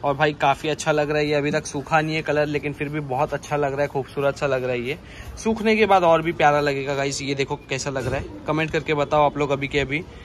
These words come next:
और guys, channel पे नए हो तो भाई अभी के अभी subscribe कर दो यार, और हमारे टेन के subscriber पूरे कर दो जल्दी जल्दी से।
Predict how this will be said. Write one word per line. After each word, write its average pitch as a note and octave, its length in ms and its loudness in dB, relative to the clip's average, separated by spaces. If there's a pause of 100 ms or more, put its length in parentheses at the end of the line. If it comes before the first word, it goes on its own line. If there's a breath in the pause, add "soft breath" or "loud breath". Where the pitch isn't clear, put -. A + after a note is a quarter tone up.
(240 loud breath)
और C#3+ 100 2
guys, F3+ 220 4
channel G#3 300 6
पे G#3+ 120 2
नए G3+ 180 2
हो G3+ 120 4
तो F#3+ 120 0
भाई F3+ 160 4
अभी F3+ 180 2
के F3+ 100 0
अभी E3+ 140 -2
subscribe E3 480 2
कर D#3+ 140 -2
दो C#3+ 120 -2
यार, C3+ 260 0 (320 loud breath)
और C3+ 220 4
हमारे D3 340 2
टेन D3+ 260 2
के D#3 120 -2
subscriber D3 500 -2
पूरे C#3 240 -2
कर B2+ 160 -4
दो C3 120 -4
जल्दी C3 260 -4
जल्दी C3 200 -2
से। D3 200 -4